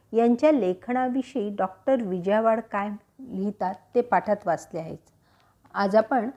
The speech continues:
त्याच पाठावरील स्वाध्याय सोडवणार आहोत. चला तर मग, तयार आहात तुम्ही? प्रश्न पहिला पाहूया.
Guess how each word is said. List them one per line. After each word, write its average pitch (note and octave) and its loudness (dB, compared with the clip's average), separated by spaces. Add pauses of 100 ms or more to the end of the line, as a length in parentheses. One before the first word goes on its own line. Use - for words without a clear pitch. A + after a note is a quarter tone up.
(340)
त्याच E4+ 0
पाठावरील G#3 0
स्वाध्याय F3+ 0
सोडवणार E3+ -6
आहोत. D#3+ -14 (480)
चला F#3+ 4
तर A#3+ 2
मग, D#4+ 2 (240)
तयार G#3+ 6
आहात A#3 4
तुम्ही? C#4+ -4 (480)
प्रश्न F#3+ -6
पहिला G3+ 2
पाहूया. B3+ 4